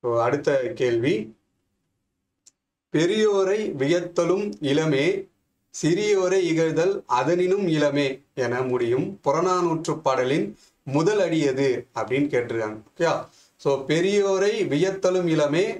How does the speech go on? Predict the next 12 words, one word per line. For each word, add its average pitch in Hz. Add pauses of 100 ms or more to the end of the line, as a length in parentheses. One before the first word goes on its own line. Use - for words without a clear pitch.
(140)
சிறியோரை 175
இகழ்தல் 165 (240)
அதனினும் 185
இளமே." 131 (240)
இப்போ 135
இதுல 147 (880)
இருக்கக்கூடிய 165
வரிகள் 160
என்னென்ன 143
கொடுத்துருக்காங்கன்னா, 135
"யாண்டு 180
பலவாகி 156